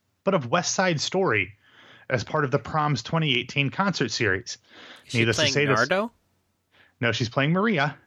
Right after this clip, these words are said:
Speaker 1: She's <laughs> playing Maria. The social media reaction to this has been quite deafening, and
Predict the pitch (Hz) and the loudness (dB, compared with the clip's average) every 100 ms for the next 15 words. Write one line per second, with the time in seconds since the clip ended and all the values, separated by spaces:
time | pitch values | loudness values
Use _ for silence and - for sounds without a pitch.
0 | _ - - - - - - 135 151 180 | _ -8 -2 -4 -4 -20 -2 0 0 0
1 | 190 117 113 - - - - 165 - - | 2 2 0 -2 -18 -20 -18 -20 -20 -4
2 | 151 - 185 170 175 156 160 151 139 143 | -2 0 0 2 2 2 2 2 2 2
3 | 135 - 139 127 127 131 - 160 190 180 | 0 0 2 2 0 0 0 0 0 0
4 | 180 202 196 170 202 269 - - - 143 | 0 0 0 0 0 0 -4 -20 -8 0
5 | 127 123 | 0 0